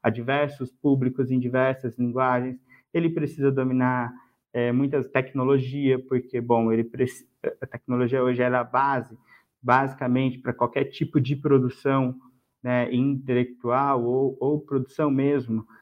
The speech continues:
né, física que a gente vai entregar. Ele precisa dominar, é, teoria de venda, ele precisa dominar teoria de compra, ele precisa dominar, é, negociação, ele precisa dominar, é,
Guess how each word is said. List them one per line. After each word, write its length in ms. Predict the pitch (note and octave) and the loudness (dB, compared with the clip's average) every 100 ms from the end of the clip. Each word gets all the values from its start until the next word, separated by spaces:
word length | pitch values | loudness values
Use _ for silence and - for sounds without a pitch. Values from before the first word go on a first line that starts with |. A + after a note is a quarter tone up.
| _ | _
né, 140 | A#2+ A#2 | -4 -2
física 420 | - D3+ C#3 B2 | 4 4 4 -2
que 120 | B2 | 0
a 40 | A#2 | 2
gente 300 | B2 B2 A#2 | 2 0 0
vai 140 | A#2+ | 2
entregar. 680 | B2 B2+ D3+ C3+ B2+ B2+ - _ _ - | 2 0 0 2 2 0 -10 _ _ 0
Ele 200 | C#3+ C#3+ | 2 2
precisa 840 | C#3 C#3+ - D3 C3+ B2+ C3 B2+ | 0 -2 0 2 2 2 0 0
dominar, 800 | B2 C#3 C#3 C3+ B2+ A#2+ A2 - _ _ _ - | 2 2 2 2 2 0 -2 -8 _ _ _ -4
é, 420 | B2 A#2 A2+ A2 A2 | 0 2 2 0 -2
teoria 360 | E3 D3+ D3 C3+ | 0 0 0 -2
de 140 | C3+ | -4
venda, 400 | B2 C#3 C3+ C3+ | -2 0 2 2
ele 100 | B2+ | 0
precisa 260 | B2+ B2+ B2 | 0 -2 0
dominar 580 | B2+ B2+ B2 B2 A#2+ - | 0 2 2 2 0 0
teoria 300 | B2+ B2+ B2 | 0 2 0
de 100 | B2+ | -2
compra, 440 | - C3 B2 B2+ | -2 0 0 -2
ele 120 | A#2 | -2
precisa 300 | A#2 B2+ B2 | -4 -2 0
dominar, 560 | B2 B2+ B2 B2 A#2 A2+ _ _ _ | 0 0 2 2 -2 -6 _ _ _
é, 220 | - A#2 | -6 -2
negociação, 1000 | B2+ C#3+ C#3 C#3 C#3+ C3 B2+ C3+ B2+ B2 B2 | 0 0 0 -2 -2 -2 -2 -2 0 2 0
ele 120 | B2+ | -2
precisa 460 | C3 B2+ - B2+ | -4 -8 -4 -2
dominar, 640 | B2 B2 B2 B2 B2 A#2+ A#2 _ _ _ _ B2 | 0 0 2 2 2 0 -4 _ _ _ _ -2
é, 500 | A#2 A#2 A2+ A2 | 0 2 2 -2